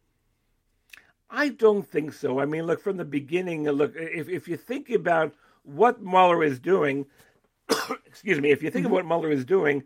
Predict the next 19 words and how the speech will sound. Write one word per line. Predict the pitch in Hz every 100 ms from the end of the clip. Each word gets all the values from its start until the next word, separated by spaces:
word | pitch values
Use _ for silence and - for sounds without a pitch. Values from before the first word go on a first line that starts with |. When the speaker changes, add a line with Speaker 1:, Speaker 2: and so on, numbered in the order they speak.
| _ _ _
Speaker 1:
basically | 165 269 226 175 156
the, | 151 143
the | 147
Paul | 185 220
Manafort | 165 185 240 240 262
trial | - 147 147 139
does | 139 117
not | 170 180
really | 151 170 160 151 - _ _ _
concern | - 151 - 196 254 226
Donald | 147 156 156 -
Trump, | 226 247
because | 175 139 135
what | 151 -
Manafort | 170 160 175 - 170 147
is | 139
being | 139 151
accused | 139 - 233 254 165
of, | 156 143